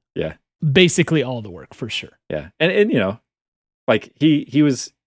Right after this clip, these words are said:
Speaker 1: he was still super squishy on the Gwen. Like, there were, it wasn't a Someday takes over the game game.
Speaker 2: Yeah.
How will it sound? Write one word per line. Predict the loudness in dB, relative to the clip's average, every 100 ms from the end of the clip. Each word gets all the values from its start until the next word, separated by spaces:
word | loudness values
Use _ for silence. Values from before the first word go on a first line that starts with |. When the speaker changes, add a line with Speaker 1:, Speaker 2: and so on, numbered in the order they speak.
| -4
Speaker 1:
he |
was | -4 -2
still | -4
super | -4 -4 -6
squishy | -6 -8 -6 -4
on | -6
the |
Gwen. | -6 -8 -8 -12 -14 _
Like, | -10 -10 _ _
there | -2
were, | 0 -2 -4 -8
it | -6 2
wasn't | 2 4
a | 0
Someday | 0 -2 -2
takes | -4 -8 -8
over | -8 -8
the |
game | -8 -10 -10 -12 -16 _ _ _
game. | -4 -4 -10 _ _
Speaker 2:
Yeah. | -10 -10